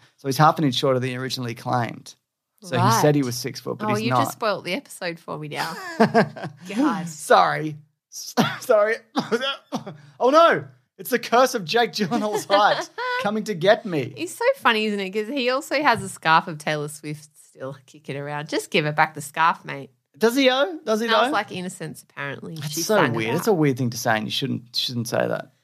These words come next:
Speaker 2: I know. I know. It's all a weird thing. Anyway, thank you so much, Sarah. And if you two would like to email in with a hilarious comment, we love hearing from listeners. It's our favourite thing ever. Well, it's my favourite thing. I don't know. James likes kombucha or something else yelling about the state of the planet.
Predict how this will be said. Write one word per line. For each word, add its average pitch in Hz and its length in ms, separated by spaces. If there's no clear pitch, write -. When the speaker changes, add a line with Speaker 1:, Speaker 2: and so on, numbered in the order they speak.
Speaker 2:
I 180 40
know. 151 200
I 175 100
know. 147 220
It's 190 160
all 208 260
a - 20
weird 151 240
thing. 143 280
Anyway, 302 680
thank 320 200
you 370 60
so 320 220
much, 302 160
Sarah. 302 240
And 262 100
if 277 140
you 262 120
two 285 180
would 240 100
like 233 180
to - 200
email 220 340
in 202 320
with 202 180
a - 160
hilarious 214 680
comment, 208 380
we 220 180
love 240 360
hearing 220 360
from 202 180
listeners. 196 340
It's - 160
our 180 160
favourite 190 400
thing 180 320
ever. 170 280
Well, 160 180
it's 165 160
my 160 160
favourite 151 300
thing. 151 180
I 151 60
don't 151 100
know. 151 100
James 160 320
likes 156 220
kombucha - 560
or - 40
something 156 380
else 156 220
yelling 151 420
about 151 300
the - 60
state 156 200
of 147 100
the - 80
planet. 175 260